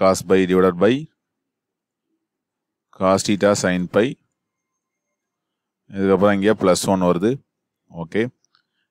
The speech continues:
இப்போ அந்த வெளியில இருக்கக்கூடிய cos theta, cos theta-வும் sin phi-யும், sin phi-யும் கேன்சல் ஆயிடுது. இப்ப sin by cos, tan theta, cos phi by sin phi, cot phi, minus ஒன் வந்துருது. அதே போல டினாமினேட்டர்ல உள்ளதும் sin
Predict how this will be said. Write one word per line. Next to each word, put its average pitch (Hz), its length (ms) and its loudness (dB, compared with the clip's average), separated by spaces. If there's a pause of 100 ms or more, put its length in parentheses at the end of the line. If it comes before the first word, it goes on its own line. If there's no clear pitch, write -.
(180)
இப்போ 90 200 -4
அந்த 92 100 0 (100)
வெளியில 107 240 0
இருக்கக்கூடிய 92 520 -2 (800)
cos 92 240 -2
theta, 95 240 -2 (120)
cos 90 200 -2
theta-வும் 98 420 -2
sin 95 220 -4 (160)
phi-யும், 95 340 -4
sin 92 240 -4
phi-யும் 98 240 -2
கேன்சல் 92 280 -2
ஆயிடுது. 92 280 -2
இப்ப 98 160 -4 (100)
sin 101 280 0
by 110 60 6 (140)
cos, 98 240 4 (440)
tan 104 240 2
theta, 104 280 -2 (160)
cos 110 260 2 (280)
phi 101 100 4 (160)
by 95 100 4 (140)
sin 98 300 -2
phi, 120 100 4 (180)
cot 95 200 2 (120)
phi, 90 100 0 (260)
minus 95 340 -2
ஒன் 95 100 0
வந்துருது. 92 300 0 (260)
அதே 90 220 2
போல 92 120 4 (1700)
டினாமினேட்டர்ல 95 560 2
உள்ளதும் 104 280 2
sin 104 240 0